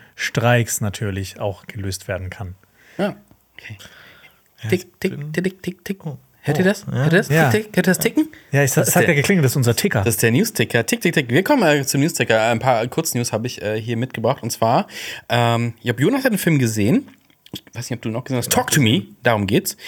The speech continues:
Speaker 1: Sehr gut.
Speaker 2: Der, ähm, ist jetzt, äh, letzten, äh, Ende letzten Monats, also im Juli gestartet und ist ein unerwarteter Erfolg für A twenty-four. Der hat zehn Millionen U-S-Dollar am Startwochenende eingespielt und ist der zweiterfolgreichste.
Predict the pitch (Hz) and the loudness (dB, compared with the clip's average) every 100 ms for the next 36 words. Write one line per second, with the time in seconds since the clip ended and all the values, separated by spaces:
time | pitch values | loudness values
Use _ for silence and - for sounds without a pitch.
0 | - - 127 98 - 127 165 220 - 127 | -6 0 0 0 0 2 4 2 2 2
1 | 127 131 127 127 123 - 120 110 - 110 | 4 2 0 0 -4 -2 -2 -2 -2 0
2 | 107 104 95 98 98 - - 113 110 127 | 0 0 -2 -2 -2 -4 -8 -6 -8 -12
3 | - _ 110 101 95 78 - - 143 160 | -20 _ -4 -2 -2 -6 -10 -4 0 2
4 | 131 - 127 123 104 - 107 104 110 175 | 2 2 2 4 2 -4 -4 -2 0 0
5 | 127 110 - 120 185 262 - - - 247 | 0 0 2 2 2 -2 -8 -18 -4 -2
6 | 269 - - 170 185 175 156 147 131 120 | 0 0 -2 0 2 2 2 0 -4 -2
7 | 131 131 - 120 - 120 - 123 113 - | 0 0 0 -2 0 -2 0 -2 -4 2
8 | 120 254 - _ - - - - - 117 | 2 2 -2 _ -20 -18 -18 -18 -8 -6
9 | 120 - - 180 226 202 165 156 156 143 | -6 -2 0 4 6 6 6 4 4 2
10 | 113 135 - 123 - 107 107 110 107 107 | 0 0 2 0 0 -4 -4 -4 -6 -6
11 | 110 104 101 113 - 127 110 110 - 123 | -8 -6 -6 -8 -6 -6 -4 -6 -2 0
12 | 131 120 110 113 117 127 - 151 | 0 -2 -4 -2 -4 -4 -6 -8